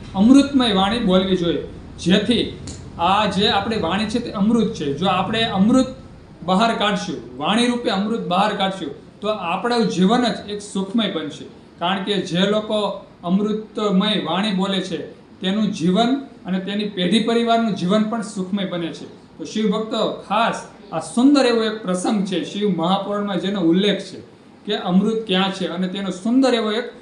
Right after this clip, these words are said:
જવાબ પણ, અ, એક જ્ઞાની કુંડલ મુનિ આપે છે કે અમૃત વાણીમાં છે, કંઠમાં છે. તો તમારે કે મારે કે આપણા પરિવારમાં સર્વ લોકોને આપણે કહેવું જોઈએ કે ભાઈ અમૃત આપણી વાણીમાં છે,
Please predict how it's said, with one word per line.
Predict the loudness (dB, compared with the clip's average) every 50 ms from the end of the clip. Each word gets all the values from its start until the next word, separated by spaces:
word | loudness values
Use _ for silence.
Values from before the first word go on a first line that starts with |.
| -20 -20 -20 -12 -4
જવાબ | 0 2 4 4 2 2 -2
પણ, | -4 -6 -6 -6 -10 -16 -20 -20 -20 -14 -10 -6
અ, | -6 -4 -2 -2 -2 -4 -6 -10 -16 -18 -20 -14 -8 -4
એક | -2 0 -2 -2 -4 -8 -8 -6
જ્ઞાની | -4 0 2 2 2 2 2 0
કુંડલ | 0 0 2 4 4 4 4 4
મુનિ | 2 2 2 2
આપે | 0 -2 -2 -2 -2 -4
છે | -2 -4
કે | -6 -6
અમૃત | -4 -4 -2 -2 0 0 -2 -4 -4 -10 -12 -16 -18 -18 -14 -10
વાણીમાં | -4 -2 0 2 2 2 0 0 -2 -2
છે, | -2 -4
કંઠમાં | -6 -2 0 0 0 2 2 2 2 2 0
છે. | -4 -8 -12 -14 -16 -20 -12 -6
તો | -4 -4
તમારે | -4 -2 0 0 2 2 2 2 0
કે | 0 -2 -4 -4
મારે | -2 0 0 0 2 0 -2 -4 -6 -10 -8
કે | -6
આપણા | -4 -4 -4 -4 -6
પરિવારમાં | -6 -4 -2 0 0 2 0 0 -2 -2 -4 -8 -8
સર્વ | -6 -4 -2 -2 0 0
લોકોને | 0 0 -2 -2 -2 -4 -2 -4 -4 -6 -10 -16 -20 -20 -20 -12 -6
આપણે | -6 -4 -4 -2 -2 -2 -2
કહેવું | -4 -4 -2 0 2 4 4 4 2 2
જોઈએ | 4 4 4 4 2 -2 -6 -14 -20 -12 -6
કે | -4 -2
ભાઈ | 0 0 0
અમૃત | 2 4 4 4 4 2 0 0
આપણી | -2 -2 -2 -2 -4 -4
વાણીમાં | -4 -4 -2 -2 -2 -2 -2 -2 -4 -8
છે, | -10 -14